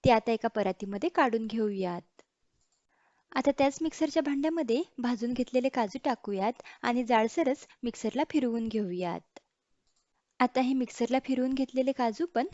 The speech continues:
परातीमध्ये काढून घेऊयात. आता त्याच मिक्सरच्या भांड्यामध्ये भाजून घेतलेले मखाने टाकूयात आणि मखाने अगदी बारीकसर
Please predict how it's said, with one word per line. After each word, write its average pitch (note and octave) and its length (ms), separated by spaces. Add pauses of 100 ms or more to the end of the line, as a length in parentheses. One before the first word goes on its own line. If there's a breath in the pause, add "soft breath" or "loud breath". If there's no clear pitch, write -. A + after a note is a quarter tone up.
(120)
परातीमध्ये A3+ 560
काढून A3+ 360
घेऊयात. G#3+ 540 (1900)
आता B3+ 200
त्याच C4 300
मिक्सरच्या D4 420
भांड्यामध्ये C4+ 580 (240 loud breath)
भाजून A#3+ 360
घेतलेले B3 360
मखाने A3+ 460
टाकूयात A3 540 (300 loud breath)
आणि C4+ 340 (260 loud breath)
मखाने C4 540 (220 loud breath)
अगदी B3+ 260
बारीकसर A#3+ 640